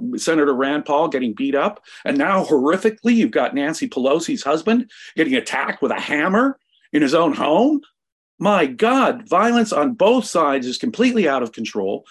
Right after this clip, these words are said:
The polarization, the emotionalism, the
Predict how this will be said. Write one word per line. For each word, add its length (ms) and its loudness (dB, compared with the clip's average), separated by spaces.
The 480 -4
polarization, 960 2
the 100 -2
emotionalism, 840 0
the 180 -4